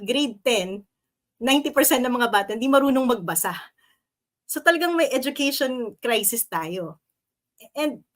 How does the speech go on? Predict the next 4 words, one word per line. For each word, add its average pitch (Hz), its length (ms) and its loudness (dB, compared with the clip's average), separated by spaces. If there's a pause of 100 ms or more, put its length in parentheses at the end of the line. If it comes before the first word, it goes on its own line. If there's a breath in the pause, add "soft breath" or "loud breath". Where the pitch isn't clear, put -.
kung 403 240 8
naiintindihan 233 960 -2
ng 233 400 -6
presidente 233 800 0